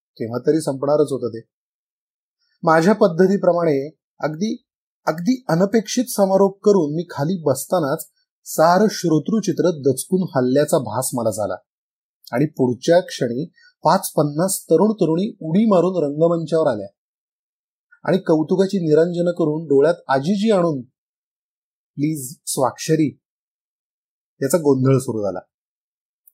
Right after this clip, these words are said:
संयोजक मदतीला धावून आले, तरीही गर्दी कोणाला आवरेना. खुर्चीवरून मी कलंडतोय का काय, अशी परिस्थिती झाली.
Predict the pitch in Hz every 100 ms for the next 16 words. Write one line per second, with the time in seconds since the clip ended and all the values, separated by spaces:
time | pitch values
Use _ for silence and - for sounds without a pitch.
0 | _ - 147 160 175 190 160 143 160 175
1 | 175 143 165 160 143 127 - _ _ 165
2 | 165 175 190 185 170 175 180 185 180 147
3 | 147 135 - _ _ _ _ _ 160 160
4 | 202 214 220 220 214 - 185 202 226 247
5 | 240 233 190 151 139 135 - 170 147 127
6 | 127 127 110 98